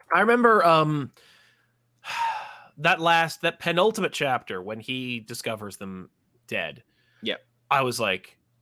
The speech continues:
Speaker 1: "This is fucking amazing."
Speaker 2: Mm-hmm, mm-hmm.
Speaker 1: And then there's one more issue, and he fights this guy,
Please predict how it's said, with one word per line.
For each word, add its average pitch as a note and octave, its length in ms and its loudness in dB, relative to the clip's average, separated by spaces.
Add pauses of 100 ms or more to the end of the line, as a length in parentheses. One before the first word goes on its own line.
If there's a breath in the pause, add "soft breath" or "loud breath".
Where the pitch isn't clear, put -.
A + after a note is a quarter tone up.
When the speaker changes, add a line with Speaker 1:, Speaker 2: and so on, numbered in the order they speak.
(220)
Speaker 1:
"This C#3+ 180 -6
is - 100 -16
fucking G#2+ 500 -12
amazing." D2 580 -16
Speaker 2:
Mm-hmm, G#2+ 320 -8
mm-hmm. G2+ 380 -10
Speaker 1:
And A#2 80 -8
then D#3 140 -4
there's A#2+ 200 -4
one A2+ 260 -6
more G#2+ 220 -6
issue, D#2+ 460 -10
and F2+ 80 -16
he E2+ 100 -14
fights - 460 -8
this F#2 200 -12
guy, C#2+ 440 -10